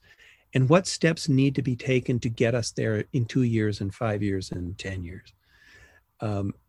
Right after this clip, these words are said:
and we've written this up. It's been reviewed by high-level climate experts from different domains, eh,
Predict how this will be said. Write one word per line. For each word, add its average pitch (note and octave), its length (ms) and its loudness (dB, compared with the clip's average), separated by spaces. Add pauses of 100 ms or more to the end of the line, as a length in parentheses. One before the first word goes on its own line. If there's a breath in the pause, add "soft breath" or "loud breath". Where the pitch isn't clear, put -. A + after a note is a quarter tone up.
and A#2+ 200 0
we've A#2 180 2
written G3 200 4
this D#3+ 180 2
up. E3 320 4 (220)
It's C3 280 2
been A#2+ 280 2
reviewed B2+ 640 4
by G#2+ 600 0
high-level C3+ 760 2
climate B2 480 0 (200)
experts C3 440 -2
from A#2 220 0
different A#2+ 380 -2 (180)
domains, A2+ 680 -2 (300)
eh, A#2+ 80 -4